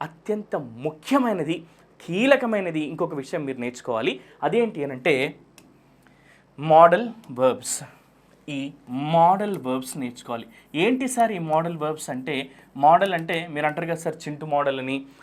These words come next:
ఆ తర్వాత మోడల్ మోడల్ అంటారు, ఆ మోడల్ అంటే ఇక్కడ ఈ మోడల్ వేరు. మోడల్ వర్బ్స్ అనేవి ఏంటి అనంటే can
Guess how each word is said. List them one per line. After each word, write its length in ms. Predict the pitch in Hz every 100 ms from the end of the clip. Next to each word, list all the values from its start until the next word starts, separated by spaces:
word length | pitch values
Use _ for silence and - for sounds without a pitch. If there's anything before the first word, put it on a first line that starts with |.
| -
ఆ 40 | 131
తర్వాత 280 | 143 139 139
మోడల్ 380 | 127 139 151
మోడల్ 280 | 139 139 139
అంటారు, 200 | 135 139
ఆ 40 | 117
మోడల్ 400 | 170 160 156 139
అంటే 200 | 131 190
ఇక్కడ 440 | 160 185 - 196
ఈ 120 | 156
మోడల్ 420 | 180 156 151 165
వేరు. 300 | 135 120 123 - - - -
మోడల్ 320 | 139 165 240
వర్బ్స్ 300 | 208 180 -
అనేవి 240 | 170 160 131
ఏంటి 220 | 135 139
అనంటే 540 | 117 110 151 113 131 - _ _ _ _ -
can 280 | 165 165 175